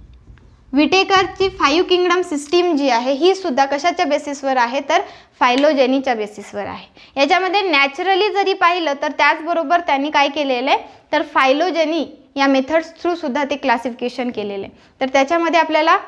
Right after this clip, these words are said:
जे काही classification दिसतं आणि कार्ल उजेसचे थ्री domains आहेत, हे best example म्हणून आपण सांगू शकतो की यांनी काय केलेलं आहे, तर फायलोजेनी या methods through, ज्याच्यामध्ये evolutionary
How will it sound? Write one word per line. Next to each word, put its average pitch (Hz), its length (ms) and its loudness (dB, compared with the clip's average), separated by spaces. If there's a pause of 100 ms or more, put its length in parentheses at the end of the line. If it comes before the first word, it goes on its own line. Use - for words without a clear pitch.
(880)
जे 277 60 4
काही 349 220 2
classification 311 840 -2
दिसतं 285 260 -2
आणि 269 260 0
कार्ल 269 220 2
उजेसचे 294 440 -4
थ्री 320 220 -4
domains 262 400 0
आहेत, 240 180 -8 (340)
हे 330 80 4
best 339 340 0
example 339 720 0
म्हणून 311 280 -2
आपण 294 240 -2
सांगू 269 280 -4
शकतो 269 380 -2 (440)
की 392 320 2 (220)
यांनी 302 400 2
काय 330 180 2
केलेलं 285 400 -2
आहे, 302 140 -4
तर 320 100 2 (100)
फायलोजेनी 330 600 2
या 294 80 0
methods 262 420 0
through, 220 300 -6
ज्याच्यामध्ये 302 460 2
evolutionary 349 840 0